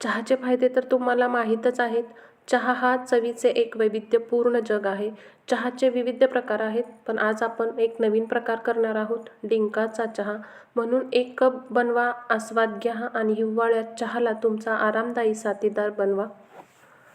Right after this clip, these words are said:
हा चहा चवीला अप्रतिम असा लागतो. चला तर मग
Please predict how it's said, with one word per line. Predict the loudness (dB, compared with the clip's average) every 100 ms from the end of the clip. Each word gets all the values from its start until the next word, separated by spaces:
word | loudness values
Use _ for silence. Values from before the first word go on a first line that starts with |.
| -12
हा | -2 -2
चहा | -2 -6 -4
चवीला | 0 2 2 0
अप्रतिम | 0 -2 0 -2 -2 -4
असा | -4 0 2
लागतो. | 2 -2 -6 -4 -4 -6 -20 _ _
चला | 0 2 2 0
तर | -2
मग | -2